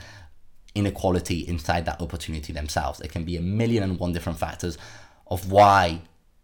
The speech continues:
you have that sort of inequality, but we shouldn't always assume the worst. We should actually lay out the different factors that may actually influence this specific outcome that we have and study them and understand what we can actually improve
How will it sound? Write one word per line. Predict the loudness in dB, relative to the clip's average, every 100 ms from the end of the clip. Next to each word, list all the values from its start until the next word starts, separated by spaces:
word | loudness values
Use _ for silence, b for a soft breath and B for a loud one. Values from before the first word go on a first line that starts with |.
| _ -20 -14 -4
you | 2
have | 4 4
that | 2 0 -2
sort | -4 -4
of | -6
inequality, | -6 0 2 2 -2 -8
but | -6
we | -4
shouldn't | -2 -2 -4 -2
always | -2 0 -2
assume | -4 -6 -6
the | 0
worst. | 0 0 -2
We | -8
should | -8
actually | -8 -8 -6
lay | -4 0 0
out | -2
the | -4
different | -6 -6
factors | -6 -6 -6 -6
that | -6
may | -2 0 0 0 -4 B B B B -2
actually | 0 0 -6 -2
influence | -2 -2 -2 -2 -2 -8 -10
this | -4 -4
specific | -4 -8 -8 -4
outcome | -2 -2 -4
that | -4 -4
we | 0
have | 2 4
and | 2 -4
study | -4 0 2 2
them | 0
and | 0
understand | -2 -2 -2 -2 0
what | -2 -2
we | -4
can | -4
actually | -4 -6 -8
improve | -8 -6 -2 0